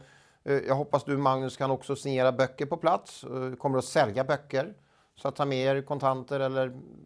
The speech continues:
ja, pengar helt enkelt, så att ni kan köpa böcker utav Magnus. Eh, och sen vill jag också passa på att säga det att, eh, eh, det här arbetet som du gör, Magnus, det är en-,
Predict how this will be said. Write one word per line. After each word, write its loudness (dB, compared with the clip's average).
ja, 2
pengar 2
helt -2
enkelt, -6
så -6
att -10
ni -8
kan -4
köpa 0
böcker 0
utav -2
Magnus. -4
Eh, 6
och -2
sen 4
vill 4
jag 8
också 2
passa 2
på 0
att 0
säga 4
det 2
att, 2
eh, 6
eh, -
det 2
här 8
arbetet 2
som -4
du 2
gör, 8
Magnus, 2
det 4
är 4
en-, -2